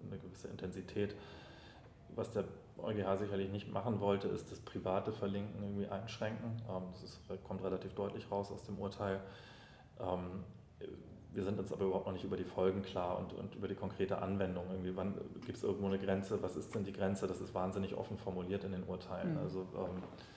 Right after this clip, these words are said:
Speaker 1: müssen wir gucken, wie sich das jetzt in der Praxis darstellt.
Speaker 2: Mhm. Ähm,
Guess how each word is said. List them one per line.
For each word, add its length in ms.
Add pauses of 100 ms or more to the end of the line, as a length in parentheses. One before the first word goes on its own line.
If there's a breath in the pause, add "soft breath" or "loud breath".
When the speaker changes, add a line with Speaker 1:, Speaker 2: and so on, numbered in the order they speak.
(1200 loud breath)
Speaker 1:
müssen 200
wir 80
gucken, 240
wie 40
sich 140
das 160
jetzt 140
in 60
der 80
Praxis 360
darstellt. 540
Speaker 2:
Mhm. 300 (920 loud breath)
Ähm, 540